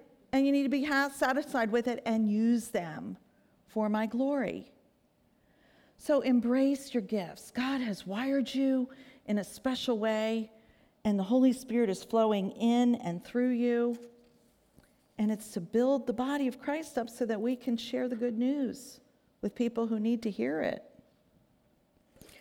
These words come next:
So the question becomes this, what about you? Do you know what your spiritual gifts are? If you don't, we encourage you to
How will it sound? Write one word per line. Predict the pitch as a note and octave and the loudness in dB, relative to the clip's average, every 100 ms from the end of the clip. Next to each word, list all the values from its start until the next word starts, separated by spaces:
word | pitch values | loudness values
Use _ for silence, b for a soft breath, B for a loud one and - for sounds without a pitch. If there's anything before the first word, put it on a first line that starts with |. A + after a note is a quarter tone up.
| B B | B B
So | - | -2
the | B3+ B3 | 0 2
question | D4 C#4 C#4 B3 A#3 | 2 0 0 0 0
becomes | A#3+ A#3+ A3+ A#3 | 0 0 0 0
this, | - D3+ D3+ - - - | 0 0 -2 -8 -16 -8
what | F3 E3 | -2 -2
about | E3+ E3+ D3 | 0 -2 -2
you? | C3 F#2 D#2+ - - _ _ _ _ _ _ _ - b b b b | -4 -6 -6 -10 -20 _ _ _ _ _ _ _ -20 b b b b
Do | - | -2
you | C#4 | 4
know | C#4 | 6
what | B3 B3 B3+ | 6 4 0
your | |
spiritual | A#3+ - G3 F#3+ F#3 | -6 -4 -4 -4 -6
gifts | F3+ F#3 - | -2 -4 -2
are? | A3+ B3+ F#4 - _ _ _ _ _ _ _ _ _ _ _ _ _ _ _ _ b b b b b b b b _ _ | -4 -2 -6 -12 _ _ _ _ _ _ _ _ _ _ _ _ _ _ _ _ b b b b b b b b _ _
If | - C#4 | -4 -2
you | C#4+ | 0
don't, | A#3+ F#3 F#3+ D4+ - - - - | 2 4 2 -2 -4 -18 -16 -2
we | A#3 | 0
encourage | A3 A3 B3+ A#3+ A3+ - | 0 -2 0 0 0 -4
you | G3+ G3+ | -4 -6
to | - A3 G3 F#3+ F#3 | -4 0 2 2 0